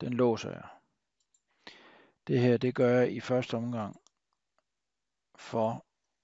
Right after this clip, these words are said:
at få, eller for at sikre mig, at jeg ikke, når jeg begynder at få lavet,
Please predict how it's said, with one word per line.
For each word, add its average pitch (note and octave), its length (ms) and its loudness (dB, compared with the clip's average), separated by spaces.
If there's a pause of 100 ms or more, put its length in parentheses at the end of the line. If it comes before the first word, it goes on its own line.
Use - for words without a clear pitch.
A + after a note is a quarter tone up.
(400)
at G#2 220 -6
få, G#2 460 -4 (1600)
eller G#2+ 120 -2
for A#2 160 -2
at G#2+ 60 -4
sikre - 380 -2
mig, G2+ 200 -8
at - 220 -8
jeg G2+ 180 -2
ikke, A#2+ 160 -8
når A2 60 -6
jeg G#2 140 -6
begynder A2+ 720 -6
at A2 80 -10
få - 200 -12
lavet, G2 520 -4